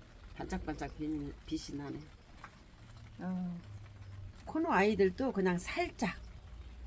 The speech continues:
어, 코노 아이들만 빼놓을 수 없어서 이렇게 살짝 위에 뿌려주면서 물을 살짝 주었습니다. 물관수 한 지 얼마 안 돼가지고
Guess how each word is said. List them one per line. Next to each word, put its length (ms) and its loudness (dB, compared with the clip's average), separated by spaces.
어, 400 -2
코노 220 4
아이들만 640 8
빼놓을 340 4
수 140 0
없어서 480 2
이렇게 180 -2
살짝 640 0
위에 180 12
뿌려주면서 840 4
물을 580 4
살짝 580 0
주었습니다. 880 2
물관수 440 4
한 200 2
지 100 0
얼마 260 6
안 120 4
돼가지고 580 2